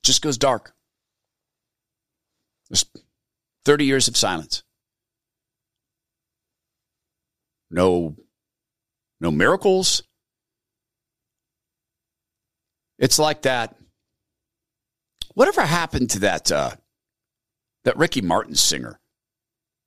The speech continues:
Wasn't there a guy named Ricky Martin had big hits?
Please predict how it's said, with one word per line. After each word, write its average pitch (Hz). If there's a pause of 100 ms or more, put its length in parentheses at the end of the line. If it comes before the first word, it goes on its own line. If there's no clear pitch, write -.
(680)
Wasn't 202
there 269
a -
guy 185
named 147
Ricky 127
Martin 104
had 101
big 95
hits? -